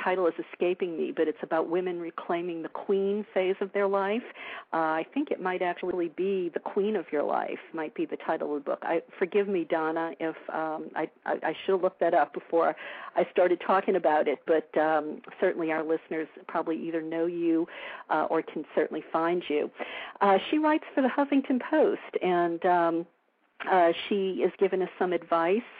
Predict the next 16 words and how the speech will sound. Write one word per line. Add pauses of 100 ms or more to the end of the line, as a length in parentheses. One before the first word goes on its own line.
uh,
on
how
to
handle
this
Mercury
retrograde,
which
we
entered
into
on
Friday. (520)
And,
uh,